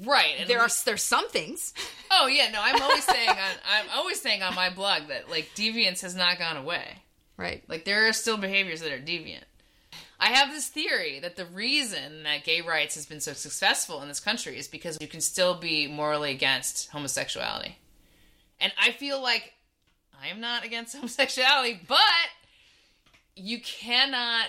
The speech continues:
Speaker 1: remove that outlet. You cannot, in a free society where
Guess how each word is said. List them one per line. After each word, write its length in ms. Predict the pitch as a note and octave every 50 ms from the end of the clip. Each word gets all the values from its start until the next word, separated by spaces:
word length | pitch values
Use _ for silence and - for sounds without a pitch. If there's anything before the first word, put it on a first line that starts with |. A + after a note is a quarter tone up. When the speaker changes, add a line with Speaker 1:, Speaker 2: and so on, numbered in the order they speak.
| G3 F#3+
Speaker 1:
remove 580 | F#3+ F#3+ F#3+ F#3+ G3+ A3+ A3+ G#3+ G3+ F3+ D#3+
that 200 | F3+ E3+ D#3+ D#3+ -
outlet. 500 | E3+ F#3+ G#3 G#3 F3+ D3+ C3+ B2+ - -
You 140 | D3 E3 D#3+
cannot, 420 | - - G3+ G#3 G#3 G3+ G3 - -
in 100 | F3+ E3+
a 60 | D#3+
free 280 | - - - A#3 B3
society 840 | A#3+ C4 A#3+ G#3 - G#3 F#3+ F#3+ F#3+ G3 F#3 F#3 F3 F3 E3+ F3 - _ _ _ _ _ _ _ _ _ _ _
where 580 | - D#3+ E3 E3 E3 D#3+ D#3+ D#3 D3+ D3+ D3+ -